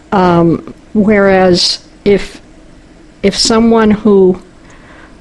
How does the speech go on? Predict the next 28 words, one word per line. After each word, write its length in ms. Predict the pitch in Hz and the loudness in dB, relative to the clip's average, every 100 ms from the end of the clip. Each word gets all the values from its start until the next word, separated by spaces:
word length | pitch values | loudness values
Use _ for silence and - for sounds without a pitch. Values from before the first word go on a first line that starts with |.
| - - - | -20 -20 -14
wasn't 480 | 180 190 208 - 202 | -4 -2 0 0 -2
out 340 | - 190 185 180 | 0 0 0 0
maybe 320 | 185 185 190 | 0 0 -2
to 200 | - 175 | -2 -2
educate 720 | 190 202 196 - 165 117 - - - - - - - - - - | 0 -2 -4 -2 -2 -2 -6 -20 -20 -20 -20 -20 -20 -20 -20 -14
would 560 | 170 180 170 170 - - | -4 0 0 -2 -6 -6
be 140 | 190 175 | -4 0
doing 340 | 175 170 160 | 2 2 2
this. 200 | 147 - | 0 0
I 80 | 214 | -2
mean, 100 | 208 | 0
I, 180 | 233 240 | 0 0
I've 280 | 208 226 156 | 0 0 0
read 360 | 165 165 151 - - - | 0 -2 -4 -14 -20 -10
the 140 | - 170 | -4 -4
Kellerman's, 600 | - 165 165 156 160 160 | -2 0 0 0 0 0
I've 160 | 160 | -2
gone 260 | 160 160 160 | -2 -2 -2
through 480 | - 165 160 160 - - - - | -2 0 2 0 -2 -20 -20 -18
his, 580 | - 196 170 156 - - - - - - - - | -6 0 0 0 -4 -10 -20 -20 -20 -20 -16 -2
his 260 | 208 185 | 0 0
conversion 680 | - 180 160 170 170 180 185 | 0 0 2 2 2 2 2
and 160 | 175 165 | 2 2
his, 580 | 175 156 156 - - 180 | 2 0 0 -2 -4 -2
uh, 320 | 151 139 135 - - | -2 -2 -6 -12 -6
the 160 | 196 | -2
whole 160 | 180 196 | 0 0
thing, 400 | 196 202 156 | 0 -2 -2